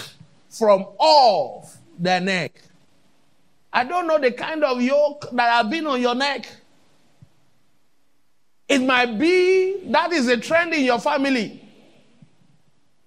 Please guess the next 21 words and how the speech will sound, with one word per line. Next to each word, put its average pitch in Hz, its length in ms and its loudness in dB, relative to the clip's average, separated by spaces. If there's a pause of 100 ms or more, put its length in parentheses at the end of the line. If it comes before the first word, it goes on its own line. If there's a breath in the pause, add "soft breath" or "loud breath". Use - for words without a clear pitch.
(140)
You 269 180 4
might 247 240 8
have 208 80 2
been, 247 320 2
you 254 260 0
must, 247 480 0
uh, 247 160 -6 (280)
perhaps 294 600 0
you 269 140 0
have 233 140 4
been 233 160 0
facing 349 480 -4
a 254 100 4
particular 294 560 -2 (100)
challenge, 240 680 0 (880)
and 277 160 4
it 240 100 2
has 240 180 4
been 247 220 -2
reoccurring 240 800 0
year 294 220 0